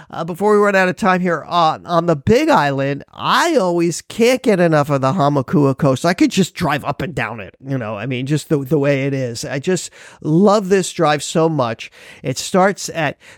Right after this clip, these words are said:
Pepe'ikeo Scenic Drive, which is just north of Hilo on Highway nineteen. You can find lots of information out there. We, we've done blog posts about it.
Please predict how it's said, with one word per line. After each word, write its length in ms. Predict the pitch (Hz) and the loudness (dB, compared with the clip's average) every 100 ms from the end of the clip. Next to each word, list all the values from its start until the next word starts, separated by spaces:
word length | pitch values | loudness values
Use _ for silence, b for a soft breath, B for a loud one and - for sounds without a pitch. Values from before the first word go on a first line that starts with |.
| - | -4
Pepe'ikeo 1040 | 220 226 202 165 - 185 202 180 156 147 | 0 2 2 0 0 2 4 4 4 2
Scenic 540 | - - 226 247 220 | -4 0 2 4 2
Drive, 480 | - 160 117 117 127 - B B B | 0 -2 -2 -2 -4 -10 B B B
which 260 | 156 - | -4 0
is 400 | 170 165 151 - - | 2 2 0 -4 -12
just 520 | 143 117 202 247 - | -6 2 2 2 -2
north 420 | 190 185 175 170 - | 2 4 4 0 -4
of 280 | 160 156 | 0 0
Hilo 460 | 139 175 175 160 160 | 2 2 4 4 4
on 260 | - 143 131 | 2 -2 0
Highway 480 | 170 156 156 151 | 0 2 2 2
nineteen. 640 | 147 143 143 143 - 139 143 | 2 0 0 -2 -4 -2 -2
You 80 | 131 | -4
can 140 | 123 | -6
find 260 | - 139 135 | -2 -2 0
lots 240 | 151 165 | 0 0
of 140 | 156 | 0
information 500 | 156 147 139 143 - | 0 0 2 0 0
out 180 | 143 143 | 0 0
there. 220 | 143 139 | 0 0
We, 240 | 135 139 156 | 2 2 2
we've 240 | 131 147 | 2 0
done 160 | 143 139 | 2 0
blog 320 | 147 143 143 | 0 0 -2
posts 280 | 151 147 - | -4 -4 -4
about 340 | 143 135 135 | -2 0 0
it. 60 | 135 | 0